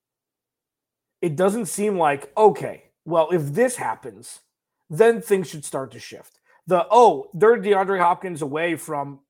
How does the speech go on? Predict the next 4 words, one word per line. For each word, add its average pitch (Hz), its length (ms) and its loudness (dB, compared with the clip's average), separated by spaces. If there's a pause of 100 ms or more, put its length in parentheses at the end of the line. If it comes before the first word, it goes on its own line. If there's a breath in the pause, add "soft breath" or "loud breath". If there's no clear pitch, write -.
(160)
humming 196 340 -2
on 156 140 -4
offense. 160 560 -6 (2250)
Mate, 151 340 -12